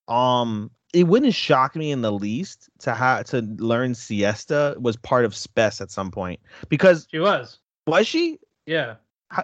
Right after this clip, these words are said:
Speaker 1: is that confirmed? How?
Speaker 2: No, it's in the light novel.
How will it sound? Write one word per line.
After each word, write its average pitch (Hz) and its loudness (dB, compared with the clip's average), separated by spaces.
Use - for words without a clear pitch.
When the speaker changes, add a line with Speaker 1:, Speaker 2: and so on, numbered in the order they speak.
Speaker 1:
is 175 -2
that 175 2
confirmed? 190 -2
How? 156 -2
Speaker 2:
No, 190 2
it's 123 -12
in 147 -4
the 147 0
light 165 2
novel. 104 -12